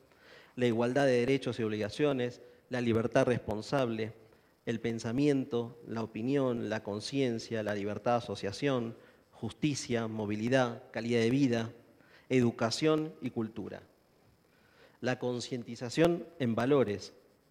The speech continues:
locales. El turismo consciente debe favorecer la concientización de los valores sociales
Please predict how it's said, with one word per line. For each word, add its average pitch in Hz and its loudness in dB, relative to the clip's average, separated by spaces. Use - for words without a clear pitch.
locales. 104 -2
El 117 -10
turismo 135 2
consciente 156 0
debe 120 2
favorecer 113 2
la 151 2
concientización 120 -2
de 127 4
los 117 4
valores 127 4
sociales 165 -4